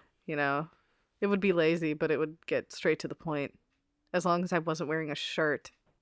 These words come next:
I don't have to have it on my back. I could put it on my forehead.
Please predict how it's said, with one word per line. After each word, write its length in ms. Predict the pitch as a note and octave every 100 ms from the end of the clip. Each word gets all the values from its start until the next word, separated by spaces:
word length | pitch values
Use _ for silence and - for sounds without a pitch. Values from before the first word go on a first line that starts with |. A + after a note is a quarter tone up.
| _ _ _ _ _ _ _ _ -
I 60 | B3+
don't 100 | A3+
have 100 | F#3+
to 60 | F#3
have 120 | D#3
it 60 |
on 120 | D#3 D3+
my 80 |
back. 320 | C#3+ C#3+ D3+ D#3
I 80 |
could 100 | C#3
put 120 | - E3+
it 40 |
on 100 | D#3
my 100 | D3
forehead. 560 | - A#2+ D#3 D#3+ D3+